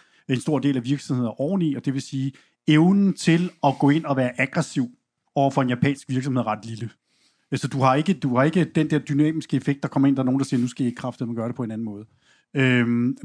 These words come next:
de, de er rigtig gode til, øh, til ældre teknologi. Og det er jo noget af det, vi kommer til. Jamen, det kan vi godt grine af, men altså, nu så jeg lige, der var en overskrift, der er nogle ældre, der ikke vil have robotstøvsuger, for de vil hellere have den personlige,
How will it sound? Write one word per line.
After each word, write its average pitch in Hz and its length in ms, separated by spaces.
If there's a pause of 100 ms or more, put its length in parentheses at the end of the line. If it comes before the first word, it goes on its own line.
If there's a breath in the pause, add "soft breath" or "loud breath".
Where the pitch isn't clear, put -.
de, 190 100
de 190 200
er 180 60
rigtig 185 220
gode 190 200
til, 208 180
øh, 143 160
til 160 220
ældre 175 300
teknologi. 165 640 (840)
Og 160 140
det - 20
er 208 40
jo 208 40
noget 185 140
af - 20
det, 185 100
vi 180 60
kommer 165 220
til. 170 180
Jamen, 131 140
det 175 80
kan 185 60
vi 185 60
godt 175 180
grine 180 300
af, 143 180
men 143 140
altså, 131 260 (260 loud breath)
nu 156 80
så 170 120
jeg 165 80
lige, 160 120
der 160 60
var 139 80
en 131 60
overskrift, 139 440
der 135 60
er 123 40
nogle 127 160
ældre, 147 180
der 131 60
ikke 135 120
vil 147 100
have 127 160
robotstøvsuger, 139 800
for 135 120
de 123 100
vil 120 120
hellere 139 260
have 123 140
den 123 100
personlige, 135 560